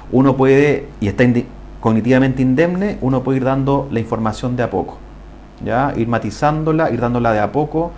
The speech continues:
pero insisto, si el paciente quiere saber su diagnóstico, porque muchos de ellos me dicen, "Doctor, a mí el diagnóstico usted me lo va a dar a mí, no a mi familia,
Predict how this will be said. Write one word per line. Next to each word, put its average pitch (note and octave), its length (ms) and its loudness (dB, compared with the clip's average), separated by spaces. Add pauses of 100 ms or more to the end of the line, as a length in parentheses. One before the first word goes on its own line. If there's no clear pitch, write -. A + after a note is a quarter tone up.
(420)
pero G#2+ 140 0
insisto, A2 460 -2
si - 100 -2
el G2 80 -4
paciente A2+ 640 -4
quiere C#3 280 0
saber C#3 280 0
su C#3 120 -2
diagnóstico, B2+ 680 0
porque G2+ 220 -2
muchos A#2 260 -2
de A#2 80 2
ellos A#2 160 0
me A2+ 80 -2
dicen, A#2 260 -2
"Doctor, G#2 500 -2
a G#2 120 -2
mí B2+ 240 0
el A#2 60 0
diagnóstico A#2 420 -2
usted A#2 180 -6
me A#2 80 -2
lo A2+ 80 2
va A2+ 80 2
a A2 60 2
dar G#2+ 80 0
a - 20 -2
mí, C#3 240 0
no B2 100 0
a B2 40 2
mi C3+ 100 0
familia, D#3 560 -2